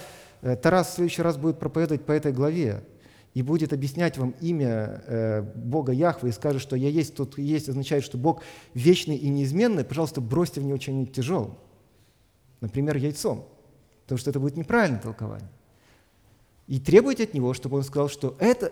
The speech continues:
имя Яхве означает, что Бог верен своему завету. Пятое. Неважно, с какой цифры, я уже сам сбился со счёта. Ещё одна мысль, короче. И мы скоро, возможно, перейдём к выводам.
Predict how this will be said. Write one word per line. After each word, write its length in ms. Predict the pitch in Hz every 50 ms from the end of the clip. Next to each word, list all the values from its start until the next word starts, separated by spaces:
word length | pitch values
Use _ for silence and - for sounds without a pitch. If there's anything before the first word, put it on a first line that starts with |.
| - -
имя 200 | - 175 185 165
Яхве 300 | 147 147 143 120 - 143
означает, 360 | 139 131 143 131 - 165 160 156
что 160 | - - 131
Бог 320 | 117 120 160 160 160 - - - -
верен 520 | - 117 120 120 135 156 151 147 131 127 123
своему 580 | - - - 123 117 117 113 107 107 107 104 - - - -
завету. 400 | - 107 127 120 113 101 98 - - - - _ _ _ _ _ _ _ _ _ _ _ _ _ _ _ _ _ _ _ _ _ _ _ _ _ _ _ _ _ _ _ _ _ - - - - - - - - - _ _ _ _ _ _ _ _ _ -
Пятое. 380 | - 180 131 - - 104 98 - - - - - - _ _ _ _ _ -
Неважно, 480 | - - 151 156 151 135 117 98 98 107
с 60 | 101
какой 480 | - - 117 104 - 113 107 101 101 - - - - - -
цифры, 380 | - - 165 - 120 110 107 117
я 120 | 117 117
уже 120 | 107 -
сам 160 | - 113 98 92
сбился 300 | 87 95 107 107 101 -
со 100 | - 110
счёта. 240 | - - 110 - - -
Ещё 220 | - - - 143
одна 140 | 117 104 107
мысль, 260 | 101 101 98 - -
короче. 340 | - - - 110 107 - - - - - - _ _ - _ _ _ _ _ - 415 415 - - - - _ _ _ _ _ - - _ _ _ _ -
И 80 | 127
мы 160 | 127 139 147
скоро, 380 | 139 139 - - 180 175 143 120
возможно, 460 | 113 113 127 123 123 139 147 131 131
перейдём 360 | 131 135 127 127 120 135 127
к 100 | 117 -
выводам. 360 | 143 131 104 98 95 - -